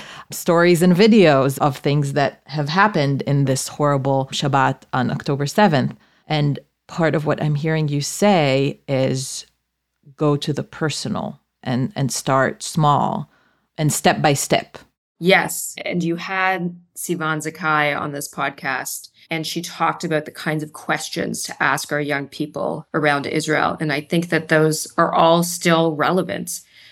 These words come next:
Speaker 2: starting with the, "How does that make you feel?" Starting with the heart, and then going into the questions about, "What do you feel you want to know? What do you feel you want to learn?"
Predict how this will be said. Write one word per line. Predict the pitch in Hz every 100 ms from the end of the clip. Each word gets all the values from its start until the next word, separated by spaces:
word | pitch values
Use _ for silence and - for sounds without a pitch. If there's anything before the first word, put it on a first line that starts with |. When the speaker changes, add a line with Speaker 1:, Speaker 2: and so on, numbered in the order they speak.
| _ -
Speaker 2:
starting | - - 160 165 170 165
with | 160 160
the, | 160 156 156 160 _
"How | - - 139
does | 151 143
that | 165
make | 170 175 185
you | 185
feel?" | 202 220 165 135 143 _ _
Starting | - - 156 160 180 175
with | 185 185
the | 190
heart, | - 208 147 - - - _ _ _
and | 175 170 180 175
then | 208 226 220
going | 202 190 185
into | 190 185 190
the | 180
questions | 180 180 185 - 160 147 143 -
about, | 156 156 151 147 147 - _ _ -
"What | 151 156
do |
you | 196
feel | 196 214 208 214
you | 214
want | 190 190
to | 190
know? | 190 196 151
What | 139 143
do | 156
you | 165 180
feel | 180 180 175
you | 175 175
want | 165 165
to | 156
learn?" | 147 139 143 156 175